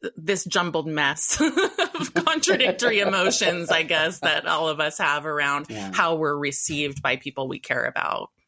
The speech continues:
Speaker 2: Yeah, well, I think that is the, you hit it on the, the, uh, the nail on the head. Uh,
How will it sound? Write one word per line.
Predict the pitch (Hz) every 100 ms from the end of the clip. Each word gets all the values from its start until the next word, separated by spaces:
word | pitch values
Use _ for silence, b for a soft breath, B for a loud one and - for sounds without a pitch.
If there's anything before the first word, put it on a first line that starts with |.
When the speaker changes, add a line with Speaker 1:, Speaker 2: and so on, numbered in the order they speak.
| _ _ _
Speaker 2:
Yeah, | 117 90 82 104
well, | 113 127
I | 139
think | 147 127 -
that | 135 127 - - 131
is | 127 120 110 -
the, | 117 98 98 -
you | - 120
hit | 120 131
it | 107
on | 110 107 98 - _
the, | 127 95 -
the, | - 117 - - - _ _ _ _ -
uh, | 104 95 - -
the | 135 120
nail | 120 113 117
on | 104
the | 107
head. | 113 123 104 98 95
Uh, | 107 104